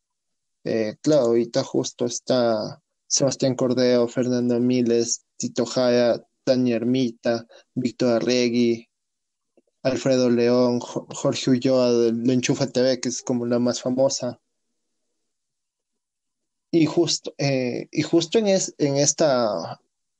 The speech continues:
en esta coyuntura sanitaria,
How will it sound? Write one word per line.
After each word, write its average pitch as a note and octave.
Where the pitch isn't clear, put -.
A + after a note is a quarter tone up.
en D3+
esta D#3
coyuntura C3
sanitaria, A#2+